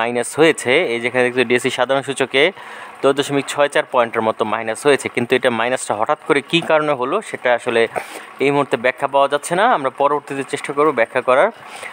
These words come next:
এরপর আমরা দেখতে পাচ্ছি ডিএসসি থার্টি সূচকে এখানেও দেখতে পাচ্ছি তিন দশমিক ছয় দুই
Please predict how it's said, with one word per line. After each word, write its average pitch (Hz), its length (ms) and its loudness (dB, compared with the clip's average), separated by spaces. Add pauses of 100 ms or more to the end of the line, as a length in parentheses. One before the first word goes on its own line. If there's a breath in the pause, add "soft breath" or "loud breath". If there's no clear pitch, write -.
(400 loud breath)
এরপর 175 260 2
আমরা 156 160 -2
দেখতে 160 180 -2
পাচ্ছি 160 180 2 (100)
ডিএসসি 151 260 2 (100)
থার্টি 143 260 -4
সূচকে 139 360 2 (200)
এখানেও 139 320 0
দেখতে 135 140 -4
পাচ্ছি 139 160 0 (120)
তিন 160 180 4
দশমিক 143 340 0
ছয় 143 200 2
দুই 147 80 0